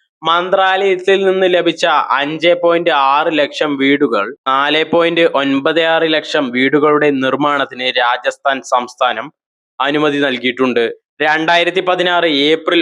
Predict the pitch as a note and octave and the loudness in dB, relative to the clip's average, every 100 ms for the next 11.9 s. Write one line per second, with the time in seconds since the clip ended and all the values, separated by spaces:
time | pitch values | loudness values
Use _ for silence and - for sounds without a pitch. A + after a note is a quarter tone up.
0 | C#3+ D3 D3 D3 C#3 C#3 C#3+ C#3 D3+ D#3+ | 2 0 0 0 0 -2 0 0 0 0
1 | D#3 D#3 E3 D#3 D3+ D3 D3 C#3+ B2 B2 | 0 -2 -2 -2 0 0 0 0 -4 -6
2 | - C#3 C#3+ D3 D3 D#3 D#3 D3+ A2+ B2 | -4 -2 0 -2 -2 -2 -2 -2 0 2
3 | C#3 D3+ D3+ - D3+ C#3+ C#3+ C3+ G#2+ B2 | 2 2 0 0 0 0 -2 -2 -4 -4
4 | B2 C3 C#3+ C#3 C3 B2 B2 C3 A2 B2 | -2 -2 -4 -2 -2 -2 -4 -2 0 -2
5 | B2 A#2+ - B2 A#2+ _ _ _ _ _ | -4 -6 -8 -10 -12 _ _ _ _ _
6 | - G3 A#3 A3+ G#3+ G#3+ G#3+ G#3+ G3+ G3 | -6 -4 0 0 0 2 2 0 0 0
7 | E3+ C3+ - - _ - F#3 F#3 G3 G3 | 0 -2 -6 -18 _ -2 0 0 0 0
8 | F#3+ C#3+ D3 E3+ F#3+ F#3 F#3+ F3 E3+ E3+ | 0 2 0 0 0 0 -2 0 0 -2
9 | C3+ - D3 D3+ E3 F3 F3 E3+ D#3 E3 | -4 -6 -2 0 0 0 0 -2 -2 -2
10 | C3 B2 C3 C#3 D#3 D#3+ F3+ F3 F3+ D#3+ | -2 -6 -4 0 0 -2 -2 -2 -2 -2
11 | D#3+ D#3 B2 - C#3 C#3 - E3 D#3+ | -2 -2 -4 -4 -2 -2 -4 -2 -2